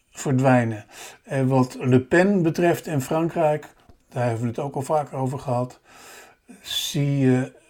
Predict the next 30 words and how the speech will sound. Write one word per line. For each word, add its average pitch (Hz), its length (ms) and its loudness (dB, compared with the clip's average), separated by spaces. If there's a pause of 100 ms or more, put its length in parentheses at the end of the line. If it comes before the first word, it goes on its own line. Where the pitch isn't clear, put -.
(100)
een 120 580 -6
bevestiging 131 1080 0
van 123 340 -2
grote 135 380 -4
tegenstellingen 127 920 -2 (420)
tussen 123 600 -4 (100)
het - 220 -10
platteland 135 680 -4 (140)
en 135 140 -2
de 120 60 0
steden. 156 680 -2 (800)
En 135 140 -6
dat 127 220 -4
is 147 180 -4
iets 143 220 -6
om 127 140 -4
sterk 143 400 -4
in 135 160 -4
de 127 120 -2
gaten 139 360 2
te 175 80 -6
houden. 160 420 0 (280)
Macron 160 540 2
heeft 135 160 -2
zich 131 160 -4
de 160 80 -2
afgelopen 131 480 -2 (440)
ja-, 151 140 -12
jaar 127 420 0
en 127 160 -12